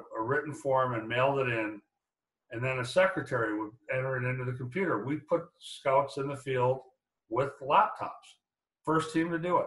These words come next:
That was Pat. Um, sleep doctors.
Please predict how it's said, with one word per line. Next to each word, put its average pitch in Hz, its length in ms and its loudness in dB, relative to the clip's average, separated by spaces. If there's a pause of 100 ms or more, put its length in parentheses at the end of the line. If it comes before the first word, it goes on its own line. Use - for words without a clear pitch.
(100)
That 120 100 -2
was 139 120 -4
Pat. - 260 0 (840)
Um, 110 320 0 (1400)
sleep - 440 -4
doctors. - 600 -2